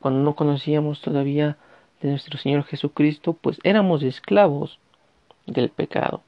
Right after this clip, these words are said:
Pero cuando formamos o cuando aceptamos a, a Jesús en nuestro corazón,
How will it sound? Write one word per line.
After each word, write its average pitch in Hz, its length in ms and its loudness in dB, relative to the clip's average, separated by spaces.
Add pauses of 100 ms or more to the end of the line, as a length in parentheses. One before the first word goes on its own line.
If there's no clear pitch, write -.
Pero 165 460 4 (880)
cuando 143 840 4 (520)
formamos 143 920 2
o 131 60 2
cuando 131 240 -2
aceptamos 151 920 -2 (1120)
a, 123 280 2 (540)
a 135 80 -2
Jesús 175 400 0
en 165 100 2
nuestro 147 340 -2
corazón, 180 540 -2